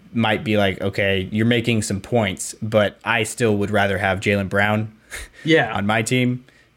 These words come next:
Speaker 1: Um, I think what he brings on both ends of the floor is very, very important. And as a secondary guy, you can't ask for a better one,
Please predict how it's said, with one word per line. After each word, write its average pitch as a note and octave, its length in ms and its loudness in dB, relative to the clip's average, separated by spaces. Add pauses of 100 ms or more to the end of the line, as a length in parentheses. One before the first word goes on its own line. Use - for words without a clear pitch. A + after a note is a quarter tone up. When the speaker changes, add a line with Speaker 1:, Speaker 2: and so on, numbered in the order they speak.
(140)
Speaker 1:
Um, G2 440 -2 (420)
I - 80 -2
think G#2 200 -2
what G#2 120 2
he G2+ 60 0
brings G#2 400 -2
on G#2 200 0
both A2+ 240 2
ends A#2+ 160 0
of A#2+ 60 0
the A#2 80 -2
floor B2 360 0 (360)
is A2 340 2
very, A2+ 300 0
very A#2 220 2
important. A#2 540 0 (340)
And G2+ 360 0 (140)
as A2+ 160 2
a A2 40 -4
secondary A#2 540 0
guy, G#2+ 300 2
you A2 200 -2
can't G#2 340 -2
ask F#2+ 300 -2
for G#2 160 -2
a F2+ 40 -2
better G2 260 -2
one, G2 300 -2